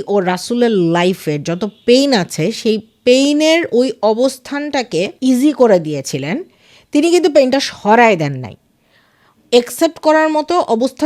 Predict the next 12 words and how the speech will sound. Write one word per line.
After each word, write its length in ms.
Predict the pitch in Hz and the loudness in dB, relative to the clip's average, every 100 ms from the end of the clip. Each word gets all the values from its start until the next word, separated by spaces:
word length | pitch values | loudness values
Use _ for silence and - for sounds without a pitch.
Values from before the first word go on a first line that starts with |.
| 302 | 2
তৈরি 180 | 254 240 | 2 2
করে 140 | 220 190 | -2 0
দিয়েছিলেন 400 | 175 160 170 202 277 214 | -2 -4 -4 -4 -2 -2
যেন 140 | 190 254 370 | -2 -4 -2
নবী 140 | 208 214 214 | 0 2 2
রাসূলরা 340 | 208 262 262 302 - | 0 -2 -2 0 0
পেইনটা 300 | 214 220 262 | 0 0 -2
অ্যাকসেপ্ট 340 | 220 - 233 220 | -4 -2 -4 -2
করতে 220 | 180 - 170 | -4 -2 -6
পারে, 160 | 165 202 233 | -4 -6 -4
কিন্তু 180 | 208 233 - _ | -6 -6 -10 _
পেইনের 340 | 277 302 339 | 0 2 2